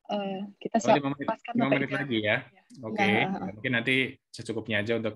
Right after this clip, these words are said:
Speaker 2: contoh-contohnya.
Speaker 1: Iya, mungkin nanti kita bisa bahas di sesi diskusi ya, Bapak ya.
Speaker 2: Oke, siap.
Speaker 1: Gitu.
Speaker 2: Sama. Oke, kita, saya lanjut dikit lagi untuk yang segmen.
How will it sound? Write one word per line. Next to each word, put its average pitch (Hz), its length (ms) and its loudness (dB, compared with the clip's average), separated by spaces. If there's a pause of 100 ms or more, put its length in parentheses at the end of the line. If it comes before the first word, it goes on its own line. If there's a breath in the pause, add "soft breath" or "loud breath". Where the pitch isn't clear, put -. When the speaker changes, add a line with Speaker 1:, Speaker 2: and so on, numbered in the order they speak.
Speaker 2:
contoh-contohnya. 95 500 -2
Speaker 1:
Iya, 269 80 10
mungkin 277 240 8
nanti 339 220 10
kita 311 260 8
bisa 254 240 2
bahas 226 300 2
di 214 160 -10
sesi 220 260 0
diskusi 220 540 -2
ya, 208 180 -6
Bapak 190 400 -10
ya. 185 80 -16 (300)
Speaker 2:
Oke, 135 180 0 (160)
siap. 95 400 0
Speaker 1:
Gitu. - 260 -20
Speaker 2:
Sama. 85 220 -16 (560)
Oke, 170 320 0
kita, 135 320 2
saya 143 160 2
lanjut 143 160 2
dikit 127 240 0
lagi 151 320 2
untuk 147 160 -4
yang 127 160 0
segmen. 151 480 -2